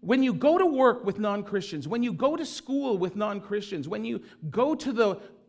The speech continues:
marketplace with non-Christians,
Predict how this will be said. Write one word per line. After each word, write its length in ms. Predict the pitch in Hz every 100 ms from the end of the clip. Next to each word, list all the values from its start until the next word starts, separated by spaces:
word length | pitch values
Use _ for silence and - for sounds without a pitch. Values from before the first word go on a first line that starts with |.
| _ _
marketplace 1300 | 175 240 277 269 233 - 175 131 104 - - - - _ -
with 160 | 196
non-Christians, 1040 | 202 233 226 - - 214 - 117 - _